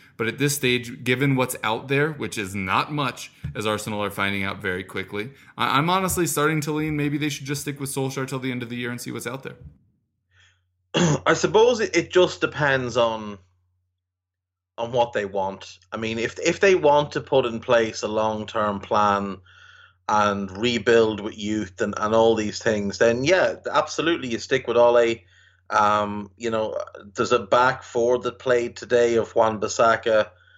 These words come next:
Speaker 2: Lindelof, Maguire, and Williams. That is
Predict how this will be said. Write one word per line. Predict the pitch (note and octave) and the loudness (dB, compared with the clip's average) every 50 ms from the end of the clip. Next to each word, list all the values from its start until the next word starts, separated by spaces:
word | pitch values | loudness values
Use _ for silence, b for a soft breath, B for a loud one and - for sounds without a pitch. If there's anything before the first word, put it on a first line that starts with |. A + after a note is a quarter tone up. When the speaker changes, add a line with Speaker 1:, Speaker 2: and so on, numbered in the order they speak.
| b b b b _ | b b b b _
Speaker 2:
Lindelof, | - A#2 A#2 A#2 A#2 A2+ A2+ A2 A2 A2 G#2+ G#2 - - - | 0 2 2 2 4 2 2 4 4 4 4 2 0 -8 -10
Maguire, | A#2 A2 G#2 - - A2 A2 G#2+ G#2+ G#2+ G#2+ G#2 G#2 G2+ G2+ - - - | -8 -8 -6 0 2 4 6 6 6 6 6 6 4 4 0 -4 -16 -12
and | - G#2+ G#2 G#2+ G#2 | -8 -8 -6 -4 -2
Williams. | A2 A2+ A2+ A2+ A2+ A2+ A2 G#2 - | 0 0 0 0 -2 -2 -2 -4 0
That | - G#2 G#2 | 0 2 4
is | A2+ A2+ A2+ G#2+ F#2+ - - - | 4 4 4 2 -2 -6 -8 -8